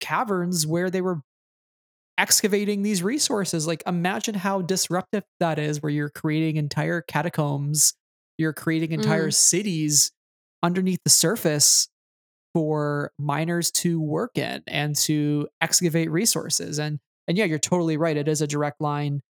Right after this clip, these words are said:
Speaker 1: to, um, the ways in which how we excavate resources in our natural world. And, um, especially, like, coal, like, coal is a very dirty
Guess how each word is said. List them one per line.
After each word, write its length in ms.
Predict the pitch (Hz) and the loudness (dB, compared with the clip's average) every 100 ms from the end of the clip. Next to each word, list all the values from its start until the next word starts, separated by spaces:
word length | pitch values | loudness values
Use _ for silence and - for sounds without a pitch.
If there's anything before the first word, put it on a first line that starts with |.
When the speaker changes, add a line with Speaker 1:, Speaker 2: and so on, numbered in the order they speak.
| _ - | _ -6
Speaker 1:
to, 460 | - 147 143 143 139 _ _ _ _ | -2 0 0 -2 -4 _ _ _ _
um, 220 | - 151 151 | -4 -2 0
the 80 | |
ways 280 | 147 147 151 | 0 0 0
in 120 | 151 | 0
which 440 | 147 147 - - - _ _ _ _ _ _ _ _ _ | 0 -2 -2 -4 -8 _ _ _ _ _ _ _ _ _
how 200 | 151 160 | 0 0
we 300 | 151 156 160 | 2 0 0
excavate 520 | - 151 - 156 151 - | 0 0 0 0 -2 -2
resources 460 | 170 160 170 156 156 | -2 0 2 0 0
in 100 | 156 | 0
our 360 | 151 160 165 - | 0 0 -2 -2
natural 360 | 151 143 156 147 | -2 0 0 0
world. 420 | 151 147 160 156 | 0 0 0 0
And, 340 | 147 143 143 - | -2 -2 -6 -6
um, 460 | 147 147 147 151 - _ - | -6 -4 -6 -8 -12 _ -4
especially, 380 | - 151 156 147 | -2 0 0 -2
like, 160 | 143 - - | -4 -8 -10
coal, 720 | - 175 185 151 156 185 185 | -2 2 2 2 0 0 0
like, 180 | 156 147 _ | -2 -4 _
coal 280 | - 160 180 | -2 0 2
is 80 | 165 | 0
a 40 | |
very 420 | 151 156 156 151 135 - | 0 0 0 -2 -6 -4
dirty 600 | 151 160 160 160 156 | -2 0 0 0 0